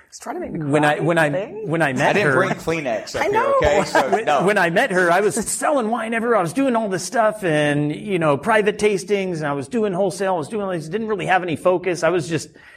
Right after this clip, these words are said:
Speaker 2: seat in my pants, right? Like, I just love growing grapes and I love making wine and, you know, no real focus. And she came in and just stabilized everything. And we went from three hundred,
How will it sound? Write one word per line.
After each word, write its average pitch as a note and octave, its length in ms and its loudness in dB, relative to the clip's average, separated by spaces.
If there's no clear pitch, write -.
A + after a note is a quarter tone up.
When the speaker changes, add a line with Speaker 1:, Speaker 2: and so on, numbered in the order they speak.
Speaker 2:
seat A3 240 2
in G3+ 60 4
my F3+ 120 4
pants, F#3+ 340 2
right? E3+ 180 2
Like, D#3+ 140 0
I D#3+ 60 2
just D#3+ 240 2
love F3 320 -2
growing F3+ 240 0
grapes F#3+ 240 0
and F3 80 -6
I E3 40 -6
love G3 140 -2
making F3+ 260 -2
wine E3 300 -2
and, B2 400 -2
you - 300 -12
know, C#3+ 160 2
no D#3+ 260 0
real F3 180 4
focus. C3+ 480 0
And A2 260 -2
she F3+ 220 -2
came E3 300 2
in D3 200 4
and B2 580 -2
just C3 340 0
stabilized E3 760 0
everything. D3+ 520 0
And A2 340 -8
we C#3 160 0
went C#3 320 -2
from A#2+ 880 -2
three D3 220 0
hundred, C#3+ 480 -2